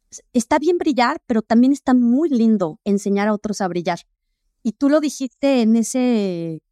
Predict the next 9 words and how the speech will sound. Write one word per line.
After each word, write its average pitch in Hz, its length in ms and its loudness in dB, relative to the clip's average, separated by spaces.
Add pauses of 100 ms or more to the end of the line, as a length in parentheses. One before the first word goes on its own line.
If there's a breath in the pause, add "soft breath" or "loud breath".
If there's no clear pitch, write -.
(120)
reel 247 480 2
que 190 260 -2
grabamos 196 480 0
en 180 240 -2
Victoria 190 320 -4
Fest, - 320 -6 (720)
¿no? 202 300 0
El, 202 380 0
el 202 300 -2